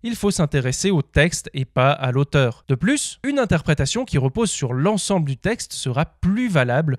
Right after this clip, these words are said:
qu'une interprétation qui repose sur deux ou trois petits éléments éparpillés aux quatre coins des marges.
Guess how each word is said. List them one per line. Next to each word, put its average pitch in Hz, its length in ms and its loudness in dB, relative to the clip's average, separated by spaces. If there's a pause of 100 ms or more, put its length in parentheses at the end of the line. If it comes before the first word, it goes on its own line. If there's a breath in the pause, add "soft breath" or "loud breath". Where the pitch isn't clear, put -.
qu'une 254 160 0
interprétation 156 680 -2
qui 165 120 -4
repose 143 400 0
sur 165 320 -2
deux 135 220 2
ou 160 180 4
trois 139 320 2
petits 135 360 -4
éléments 127 360 0
éparpillés 131 500 -2
aux 156 140 2
quatre - 320 -4
coins 135 180 0
des 143 120 0
marges. 123 360 -2